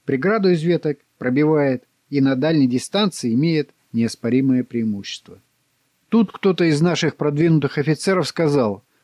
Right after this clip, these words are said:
что в городских условиях, где нам предстоит воевать, дальность дистанции не имеет практического значения,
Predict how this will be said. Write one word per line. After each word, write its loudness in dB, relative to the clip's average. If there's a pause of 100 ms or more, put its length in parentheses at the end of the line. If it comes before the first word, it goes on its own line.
(120)
что 0
в 0
городских -2
условиях, 0
где -2
нам 2
предстоит -2
воевать, 0 (600)
дальность 0
дистанции -4 (100)
не 2
имеет 0
практического -2
значения, -2